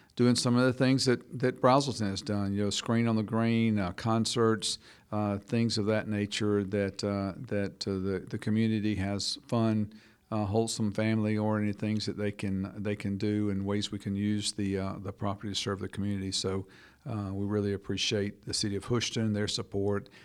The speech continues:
uh, and the D D A and, and, uh, uh, oth-, other groups that, uh, other businesses that have, have come to really support how, uh, we can use this property to serve the community and,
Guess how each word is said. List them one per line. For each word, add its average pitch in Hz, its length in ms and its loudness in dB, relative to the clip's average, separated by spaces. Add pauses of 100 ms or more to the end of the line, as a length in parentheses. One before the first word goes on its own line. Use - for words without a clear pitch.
(200)
uh, 95 320 -4
and 95 340 -4
the 98 100 -4
D 98 180 -2
D 98 200 0
A 107 400 0
and, 90 140 -4 (400)
and, 98 320 -2
uh, 92 260 -4 (100)
uh, 104 360 -8
oth-, 104 200 -4
other 110 200 2
groups 101 440 0
that, 92 380 -2
uh, 95 300 -4
other 104 160 0
businesses 107 580 2
that 98 240 -4
have, 92 260 -8
have 95 180 -10
come 101 300 -2
to 92 320 -6
really 104 380 0
support 101 540 0
how, 101 380 -2 (440)
uh, 98 380 -4
we 101 160 -4
can 92 180 -4
use 95 220 0
this 95 120 -2
property 98 460 -4
to 92 140 -4
serve 98 340 -2
the 101 120 -6
community 98 500 -2
and, 92 160 -6